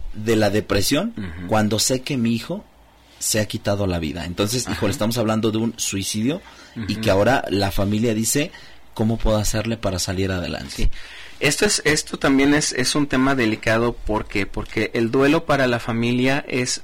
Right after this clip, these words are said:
Speaker 2: más difícil, eh,
Speaker 1: Claro.
Speaker 2: todavía se vuelve el doble de difícil que para una persona que pierde un hijo por un accidente o,
Speaker 1: Claro.
Speaker 2: o por cualquier otra cosa, ¿no? ¿Por qué? Porque el sentimiento de culpa llega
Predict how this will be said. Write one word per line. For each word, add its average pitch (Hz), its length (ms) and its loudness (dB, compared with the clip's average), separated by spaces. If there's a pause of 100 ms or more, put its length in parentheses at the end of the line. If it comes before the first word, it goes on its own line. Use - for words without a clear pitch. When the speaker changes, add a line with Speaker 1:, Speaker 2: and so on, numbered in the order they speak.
Speaker 2:
más 120 320 2
difícil, 131 600 -2
eh, 110 360 -8
Speaker 1:
Claro. 101 160 0
Speaker 2:
todavía 117 440 4
se 123 140 -2
vuelve 113 240 0
el 117 80 0
doble 117 260 0
de 117 120 0
difícil 113 540 -2 (360)
que 113 120 0
para 110 220 0
una 117 240 0
persona 110 460 -2
que 113 100 -10
pierde 110 300 -4
un 110 100 -2
hijo 107 240 -6
por 101 140 0
un 104 120 -2
accidente 101 680 -6
o, 95 100 -8
Speaker 1:
Claro. 92 260 0
Speaker 2:
o - 100 0
por - 180 2
cualquier 98 360 -4
otra 87 200 -6
cosa, 101 340 -6
¿no? 107 160 -4 (460)
¿Por 127 160 2
qué? 165 240 0 (360)
Porque 131 220 2
el 127 80 2
sentimiento 131 640 2
de 139 100 0
culpa 127 320 -2
llega 107 400 -4